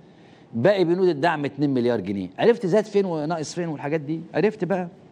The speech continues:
دي أبرز البنود. لكن الحقيقة أنت لسه هتعرف معانا دلوقتي الكارثة، ال-، الكابوس. مصر دخلت كابوس. مصر بلا مبالغة الآن دخلت كابوس.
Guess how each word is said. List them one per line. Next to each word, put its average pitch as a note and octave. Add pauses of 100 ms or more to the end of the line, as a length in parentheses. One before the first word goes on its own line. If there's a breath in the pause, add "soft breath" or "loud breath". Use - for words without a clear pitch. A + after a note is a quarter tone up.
(580)
دي D#3
أبرز D#3+
البنود. G2+ (840 loud breath)
لكن A3+
الحقيقة F#3+
أنت E3
لسه G3
هتعرف E3
معانا D#3
دلوقتي D3+
الكارثة، D3+
ال-، A2
الكابوس. -
مصر C#3+
دخلت A2+
كابوس. D2 (680 loud breath)
مصر B2
بلا C#3+
مبالغة A2+
الآن A2 (180)
دخلت G#2
كابوس. A2+